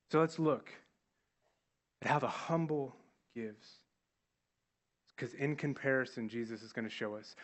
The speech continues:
So just like the hypocrite, the humble gives. But unlike the hypocrite, it's not for their own glory, but for God's. He's the hero.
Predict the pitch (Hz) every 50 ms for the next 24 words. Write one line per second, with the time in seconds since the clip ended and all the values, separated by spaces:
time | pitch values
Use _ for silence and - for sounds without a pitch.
0 | - - - 185 170 196 240 254 247 - 202 175 - - 139 139 147 - 139 -
1 | - 160 185 208 - - - - - - - - _ _ _ _ _ _ _ -
2 | 165 175 160 - - - 196 220 254 220 147 120 117 135 165 165 - - - _
3 | _ _ _ _ _ - 233 262 269 185 127 117 110 - - - - - _ _
4 | _ _ _ _ - - 240 220 156 139 156 - - - 185 214 247 247 226 190
5 | 160 151 135 - - 123 123 127 - 123 - - 131 120 117 120 - - _ _
6 | _ _ - 135 - - - 143 139 139 160 185 180 - - _ _ _ _ -
7 | 135 117 113 110 113 117 127 143 156 165 160 - 139 127 120 123 120 117 117 120
8 | - _ _ _ _ _ _ _ _ _ _ _ _ _ _ _ _ - - 120
9 | - - 113 - 107 101 101 101 101 - - - - - _ _ _ _ _ _
10 | _ _ _ _ _ _ _ _ _ _ _ _ _ _ _ _ _ _ - -
11 | - 175 180 185 190 196 175 165 165 156 160 - - - 175 175 180 180 151 127
12 | 107